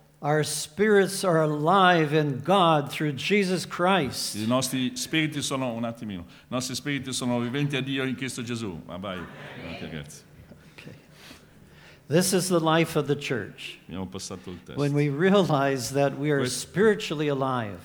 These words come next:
Speaker 2: questa è la vita della Chiesa quando ci rendiamo conto che siamo spiritualmente viventi.
Speaker 1: Secondly, the growth of the church is nurture.
Speaker 2: Secondo luogo, la, la crescita della Chiesa viene nutrita.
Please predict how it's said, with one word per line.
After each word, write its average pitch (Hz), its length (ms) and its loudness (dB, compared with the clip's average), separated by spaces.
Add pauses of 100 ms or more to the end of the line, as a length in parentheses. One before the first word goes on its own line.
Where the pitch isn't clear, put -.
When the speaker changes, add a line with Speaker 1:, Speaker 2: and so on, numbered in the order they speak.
(140)
Speaker 2:
questa 143 300 -6
è 123 40 -2
la 120 100 -2
vita 131 260 -8
della 113 240 -4
Chiesa 135 540 -2
quando 104 500 -6
ci - 160 -10
rendiamo 110 380 -2
conto 123 340 -2
che 110 120 -8
siamo 107 320 -6
spiritualmente 113 1000 -8
viventi. 87 640 -10 (280)
Speaker 1:
Secondly, 160 760 0
the 139 160 0
growth 185 460 0
of 156 140 0
the 147 100 0
church 131 480 -4
is 151 220 -2
nurture. 160 640 0 (500)
Speaker 2:
Secondo 151 380 -6
luogo, 123 680 0
la, 87 240 -8
la 95 340 -6
crescita 139 420 -6
della 110 200 -8
Chiesa 139 340 -6
viene 117 300 -6
nutrita. 123 840 -6